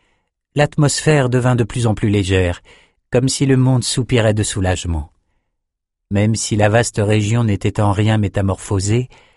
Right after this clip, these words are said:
la corruption du buveur de vie ne l'infestait plus et sa souillure ne ruinerait plus la fécondité de la terre. Comme Nietzsche l'avait promis à Chardon,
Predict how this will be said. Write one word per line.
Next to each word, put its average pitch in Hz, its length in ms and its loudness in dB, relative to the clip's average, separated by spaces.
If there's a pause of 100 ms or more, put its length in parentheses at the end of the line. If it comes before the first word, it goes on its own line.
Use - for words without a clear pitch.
(260)
la 123 120 0
corruption 143 600 0
du 117 160 -2
buveur 117 340 2
de 117 80 0
vie 113 260 0
ne 110 140 2
l'infestait 110 580 0
plus 104 360 -6 (300)
et 120 180 0
sa 120 180 -4
souillure 127 500 0
ne 113 140 0
ruinerait 120 540 2
plus 117 260 -2
la 101 140 0
fécondité 104 600 -2
de 95 80 0
la 87 140 0
terre. 76 460 -4 (640)
Comme 98 180 2
Nietzsche 98 460 0
l'avait 95 240 0
promis 107 420 0
à 90 60 0
Chardon, 90 520 -4